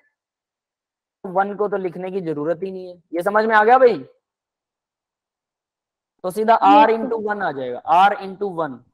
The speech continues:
Speaker 1: ठीक है, वन आ गया। तो वन by lambda जो है, क्योंकि new bar one by lambda होता है, वो R के इक्वल है, तो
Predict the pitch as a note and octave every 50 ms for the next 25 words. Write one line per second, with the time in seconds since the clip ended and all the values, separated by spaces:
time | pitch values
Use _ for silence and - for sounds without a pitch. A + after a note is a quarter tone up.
0 | _ _ _ _ - D#3+ E3+ F3 G#3+ G3+ E3+ C3 - - - _ _ _ _ C3
1 | C3+ E3+ F#3+ G#3+ G#3+ G#3+ G#3 G#3+ G#3 G#3 G3 - _ _ _ _ _ F3 E3 D3+
2 | C3 C3+ E3+ F#3 G#3+ A3+ A3+ G3+ F#3 F#3 F#3+ G3+ G#3+ G#3 F#3+ D3+ C#3+ C#3+ D3 D3+
3 | D#3+ E3 F3 G3+ A3 A#3+ A3 G3+ F3 D3+ D3 C3+ C3+ C3+ C#3+ _ _ _ _ _
4 | - D3 D#3 F3+ F3 F3 F3 E3+ F3+ F3 F3 D#3 D#3+ F3 F#3 G3 F#3+ F3+ F3+ E3+
5 | F3+ F3+ E3+ D#3+ D3+ D#3+ D#3 D#3 D3+ D3 - C3 C#3 D3+ E3+ F#3+ _ G#3 F#3+ F#3
6 | _ - F3+ E3 D3 C#3 C3+ C3+ C3+ C3+ _ _ _ _ _ _ _ D3